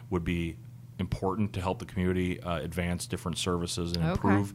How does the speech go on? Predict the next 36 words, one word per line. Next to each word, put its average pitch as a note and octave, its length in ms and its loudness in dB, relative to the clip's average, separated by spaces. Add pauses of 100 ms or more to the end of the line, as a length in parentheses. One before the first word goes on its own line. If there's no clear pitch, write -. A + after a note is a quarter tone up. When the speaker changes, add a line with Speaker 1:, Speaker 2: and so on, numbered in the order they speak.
(220)
Speaker 1:
the - 80 -6
performance G2 480 4
of F#2+ 80 0
our F#2 100 2
community F#2+ 380 2
as F#2+ 100 2
a G2 80 0
whole. E2 380 0 (640)
And A#2+ 180 10
that, B2 300 8
and A#2+ 300 4
then B2 100 4
the A2+ 60 0
third F#3+ 240 0
question F#2+ 360 2
that F2+ 140 2
we F2 180 2
asked E2+ 280 -2
them F2 320 -2 (480)
was, F#2+ 500 4
you A2 100 2
know, F#2+ 60 6
whether G#2+ 260 4
or G#2+ 40 4
not G2+ 340 2
they F#2+ 120 0
felt F#2+ 320 -2
like - 180 -4
a E2 40 -8
community G2+ 460 2
level F#2+ 420 2
of D#2+ 140 -2
investment. E2 720 -2
So - 160 -2
somebody A#2+ 380 2
where F#2 160 0